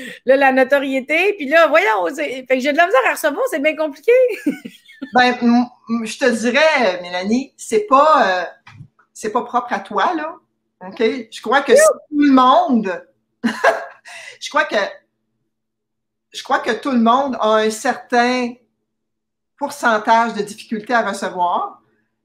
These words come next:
Speaker 2: Seules les personnes qui ont vraiment tout ce qu'ils veulent dans la vie ont pas de problème à recevoir. Ok ? Parce que, selon mes croyances à moi, si on est ouvert à recevoir, ça va arriver.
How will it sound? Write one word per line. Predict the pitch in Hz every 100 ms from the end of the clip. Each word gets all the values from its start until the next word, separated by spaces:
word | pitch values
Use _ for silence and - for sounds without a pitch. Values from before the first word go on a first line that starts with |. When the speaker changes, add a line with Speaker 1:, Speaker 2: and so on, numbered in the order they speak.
| _
Speaker 2:
Seules | - 294 311
les | 262
personnes | 247 220 285 277 277
qui | 233
ont | 214
vraiment | 240 226 220
tout | 226 311
ce | -
qu'ils | - 226
veulent | 240 240
dans | 214 196
la | 190
vie | 170 202 226 - _ _ _ _ _ _ _ _ _ _
ont | 185
pas | 202 214
de |
problème | 214 196 208 202
à |
recevoir. | 180 185 175 170 156 - _ _ _ _ _ _ _ _ _ _ _ _ _ _ _ _ _ _ -
Ok ? | 320
Parce | 254 -
que, | 285 - - - _ _ _ _ _ _
selon | - 202 247
mes | 240 214 240
croyances | 196 185 196 220 220
à | 185
moi, | 185 196 262 - _ _ _ _
si | - 262
on | 240 240
est |
ouvert | 226 220 247
à | 226
recevoir, | - 196 185 233
ça | 285 220
va | 196
arriver. | 190 185 202 -